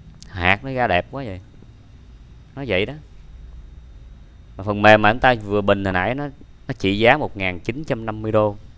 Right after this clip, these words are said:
để làm hai công việc đó thôi. Thì bạn thấy đó,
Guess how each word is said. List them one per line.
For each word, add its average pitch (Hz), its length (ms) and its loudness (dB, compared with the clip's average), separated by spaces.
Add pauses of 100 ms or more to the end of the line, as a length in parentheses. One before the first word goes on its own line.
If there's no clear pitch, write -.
(680)
để 104 120 2
làm 98 200 2
hai 104 180 2
công 104 140 -6
việc 92 160 2
đó 117 120 -6
thôi. 104 240 -10 (1400)
Thì 98 60 -16
bạn 92 120 -8
thấy 110 180 -2
đó, 139 100 -8